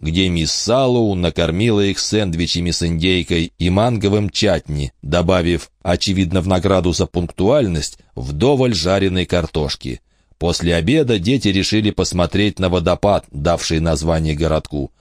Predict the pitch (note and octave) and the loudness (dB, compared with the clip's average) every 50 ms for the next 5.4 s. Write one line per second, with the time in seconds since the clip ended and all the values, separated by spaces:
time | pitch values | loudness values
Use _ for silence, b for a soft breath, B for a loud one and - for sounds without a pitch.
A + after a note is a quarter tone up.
0 | _ _ - - - - D#2+ A2+ C3 A#2+ C3+ C3 B2 A#2 A2+ - _ _ - C#2+ | _ _ -10 -8 -2 0 2 2 4 2 2 2 0 0 -2 -4 _ _ -8 -6
1 | C2+ C#2 F2 F2+ F2 E2+ E2+ E2 E2 D#2+ D#2+ D2+ - _ _ _ _ _ _ _ | -4 0 0 2 2 2 0 0 0 0 -2 -4 -6 _ _ _ _ _ _ _
2 | - C#2 D2 D2+ G2+ B2+ C3+ B2 - - _ _ - - - - D3 D3+ B2+ - | -6 -4 0 2 2 2 2 0 -2 -6 _ _ -8 -6 -2 0 0 0 0 0
3 | F#2+ F2 E2 D#2 D2+ D2 C#2+ D#2+ D#2 D#2 G#2 C3+ D3+ C#3 B2+ A#2+ A#2 A2+ A#2 A2 | 0 0 0 0 0 0 0 0 2 2 4 4 4 2 2 0 0 -2 -2 -4
4 | _ _ - E2 F2 F2+ F2+ F2 D#2+ D2+ D#2+ D#2 - - C#2+ D2 D2 C#2+ C2 C2+ | _ _ -2 0 0 2 2 2 2 2 0 0 -2 -2 -4 -2 -2 -2 -2 -2
5 | C2+ A2 C3+ C3+ B2+ A#2 A#2+ A2 | 0 2 2 2 2 0 0 -2